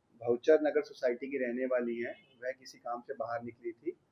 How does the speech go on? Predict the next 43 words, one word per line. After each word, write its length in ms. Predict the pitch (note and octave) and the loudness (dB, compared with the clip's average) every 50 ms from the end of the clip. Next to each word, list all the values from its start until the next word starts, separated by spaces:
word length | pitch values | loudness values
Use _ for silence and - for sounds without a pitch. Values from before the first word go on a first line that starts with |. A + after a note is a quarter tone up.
| _ _ _ _ _ _ _ | _ _ _ _ _ _ _
तो 100 | C#3+ C3+ | 2 4
रास्ते 380 | B2+ B2+ B2+ B2+ B2+ - - D#3 | 4 6 4 4 2 0 0 2
में 160 | D#3 D#3+ D#3+ | 2 2 2
उनको 680 | D#3 C#3+ C#3 C#3 C3 C#3 D3 D3 D3+ D3+ D3+ - - _ - | 0 -2 -4 -4 2 6 8 8 8 8 6 4 -6 _ 0
एक 220 | C3 C#3 C#3 - - | 0 0 0 0 -2
अजाने 400 | B2+ A#2+ B2+ B2 B2+ B2+ C3+ C3+ | 0 2 2 0 0 0 -2 -4
महिला 360 | B2+ A#2 G#2+ A2+ A2+ B2 D3 | -4 -4 -6 -4 -2 -2 -2
और 300 | F3 F#3 - C3+ B2 A#2+ | -2 -2 -4 -6 -8 -8
तीन 240 | - _ C3 C3 C3 | -8 _ -12 -10 -10
अजाने 480 | B2+ B2 B2 B2 A#2+ C#3+ C3 C3 C3 | -10 -6 -6 -6 -6 -6 -8 -10 -10
पुरुष 320 | C3 - B2+ A#2 A#2+ C3 - - - - _ A#2+ | -10 -12 -14 -12 -12 -12 -12 -16 -20 -20 _ -12
मिलते 260 | A2+ A2 A2+ - B2 | -12 -12 -10 -10 -12
हैं, 180 | B2+ C3 C#3+ D#3 E4+ _ _ _ | -10 -8 -10 -12 -12 _ _ _
उनसे 200 | B2 _ - A#2+ | -20 _ -16 -8
बातचीत 400 | A2 A#2 A#2 A2+ - - B2 _ _ | -4 -4 -4 -4 -6 -12 -20 _ _
करते 280 | C3 B2+ - - C#3 C3+ | -4 -4 -4 -4 -10 -8
हैं 240 | C#3+ D3 E3+ F3+ - _ _ _ _ _ _ _ _ _ | -6 -6 -8 -8 -10 _ _ _ _ _ _ _ _ _
और 140 | C3+ C3+ D3 | 2 4 4
उसी 220 | D3+ C3+ - F3+ | 2 0 0 0
दौरान 420 | F3 D#3+ D#3 D3 D3 C#3+ D3 D#3+ F3 | 4 6 6 6 8 6 4 4 2
उनको 640 | F3+ F3 C#3 C3+ C3+ C3 - - _ _ D3+ C#3+ D3 | 0 -4 -8 -8 -10 -12 -16 -18 _ _ 4 4 6
अपनी 280 | - B2+ - - C#3+ C3 | 4 2 -2 -2 -4 2
बातों 300 | B2+ A#2+ A#2+ - - C3+ | 2 2 2 2 0 -6
में 120 | C#3 C3+ | -6 -6
फुसलाकर 540 | - - B2 - - B2 A#2+ A#2+ - D#3 E3 | -10 -12 -14 -4 -2 -2 -2 0 0 0 0
उनसे 280 | E3+ D3 C3 C3 C#3+ | 0 0 -4 -8 -6
विश्वासघात 640 | B2+ B2 A#2+ - - B2 A#2+ A#2 - - B2 B2+ B2 - _ | -6 -6 -6 -2 -2 -2 -2 -2 -4 -10 -12 -12 -12 -6 _
करके 320 | B2 A2 A#2 - D#3 F3 F#3+ - _ _ _ _ _ _ _ _ C3+ | -4 -4 -4 -4 -4 -4 -4 -4 _ _ _ _ _ _ _ _ -2
उनकी 480 | C3 C3 C3 C3+ D#3 D#3 D#3 D3+ C#3+ | 0 0 0 2 2 4 4 4 4
एक 140 | C#3 C#3+ - - | 2 2 -2 -12
सोने 340 | - - - B2+ B2 C3 C3+ | -14 -6 -4 -4 -2 -2 -2
की 120 | C3+ D3 | -4 -6
चेन 400 | C3 - - B2+ B2+ C3+ - G#2+ - _ _ - | -6 -4 -4 -4 -4 -2 -4 -6 -8 _ _ -2
और 260 | C3 B2+ B2+ B2 B2 | 0 2 2 2 0
एक, 260 | B2+ B2+ B2+ - - | 0 -2 -2 0 4
अ, 440 | C3 C3 C3 C3+ C#3 - - - A#2 | 6 6 8 6 6 4 0 -6 -8
जो 120 | B2 B2 | -8 -6
उनकी 300 | B2+ B2 A#2+ A#2+ - C3 C3 | -6 -6 -8 -8 -10 -14 -12
सोने 240 | - A#2+ A#2 A#2+ | -10 -6 -6 -6
की 120 | A#2+ - B2+ | -6 -4 -6
अंगूठी 400 | A#2+ A2 A2+ A2 A2+ - B2 B2+ | -6 -4 -4 -4 -6 -6 -12 -6
होती 360 | B2 B2 A#2+ - B2+ A#2+ A#2+ | -6 -6 -6 -8 -16 -14 -6
है, 240 | B2+ D3 F#3 - | -2 -2 -2 -2